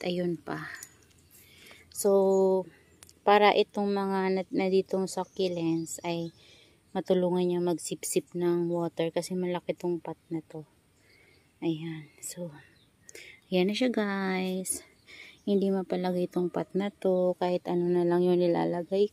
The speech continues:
ko. Ayan.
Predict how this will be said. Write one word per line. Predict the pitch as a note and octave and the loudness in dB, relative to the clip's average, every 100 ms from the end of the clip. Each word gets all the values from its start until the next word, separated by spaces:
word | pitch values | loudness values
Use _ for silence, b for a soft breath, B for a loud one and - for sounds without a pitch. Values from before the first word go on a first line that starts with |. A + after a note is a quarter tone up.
| _ | _
ko. | G3 F3+ F3+ E3 _ _ _ b b b b _ _ _ _ _ C#4+ - _ - - F3+ | -2 0 -2 -8 _ _ _ b b b b _ _ _ _ _ -20 -20 _ -20 -10 -8
Ayan. | F3+ F3 E3 E3+ F3 F3+ | -4 0 2 2 0 -2